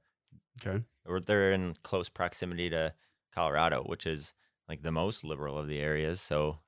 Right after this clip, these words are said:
Speaker 2: they get a lot of overflow from those universities that are too expensive for kids down there. They'll be like, "Let's go to Wyoming instead. Wyoming's really cheap, really good school." And, uh, their,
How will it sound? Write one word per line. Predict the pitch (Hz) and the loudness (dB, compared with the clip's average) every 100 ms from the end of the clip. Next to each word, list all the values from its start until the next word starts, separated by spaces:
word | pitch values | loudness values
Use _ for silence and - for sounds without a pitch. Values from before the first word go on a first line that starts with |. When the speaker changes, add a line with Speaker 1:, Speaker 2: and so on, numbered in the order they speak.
| _ | _
Speaker 2:
they | - | -4
get | 85 82 | 0 4
a | |
lot | 80 80 80 | 6 6 6
of | 78 73 _ _ _ _ - | 4 0 _ _ _ _ -8
overflow | 87 85 82 87 85 85 | -4 -2 -2 4 4 4
from | - 82 | 0 -2
those | 80 85 82 | 0 -2 -2
universities | 82 78 85 - 80 82 78 _ _ _ _ _ | -2 0 -2 -2 -4 -4 -6 _ _ _ _ _
that | 85 76 | -4 -4
are | |
too | - 95 | -4 -6
expensive | 82 - 87 80 85 - | -6 -4 -4 -2 -6 -6
for | 80 78 | -4 -6
kids | - 82 76 | -4 -4 -2
down | 78 78 | -2 -2
there. | 78 80 | 0 0
They'll | 78 | -2
be | 76 | -2
like, | 78 76 | -2 0
"Let's | 87 - | -2 0
go | 87 | -2
to | |
Wyoming | 80 82 85 78 | 0 -2 -2 -4
instead. | 80 - 82 | -4 0 0
Wyoming's | 78 82 78 82 | 0 -4 -4 -6
really | 78 | -6
cheap, | - - 82 - - - - _ | -6 -4 -4 -6 -18 -20 -20 _
really | 85 85 | -4 -2
good | 82 82 | 0 -4
school." | - 87 85 85 87 _ _ _ _ _ - | -4 -2 -2 -2 -6 _ _ _ _ _ -10
And, | 82 80 78 | -6 -4 -2
uh, | 78 78 73 - _ _ _ _ _ _ _ | 0 2 0 -4 _ _ _ _ _ _ _
their, | 90 87 | -2 -2